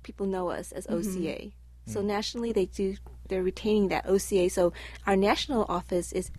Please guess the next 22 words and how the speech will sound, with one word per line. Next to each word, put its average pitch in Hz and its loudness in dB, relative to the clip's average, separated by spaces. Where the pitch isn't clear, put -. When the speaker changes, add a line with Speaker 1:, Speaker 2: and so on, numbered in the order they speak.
Speaker 1:
O 202 8
C 208 -2
A 180 2
Asian 190 2
Pacific 180 -6
American 170 -2
Advocates. - -2
So - -2
we 190 4
are 175 2
the - 4
local 277 4
chapter. - -8
And 165 -2
even, 202 -2
it's 170 -2
still 208 4
O 208 8
C 220 0
A 196 4
Greater 175 4
Cleveland 220 4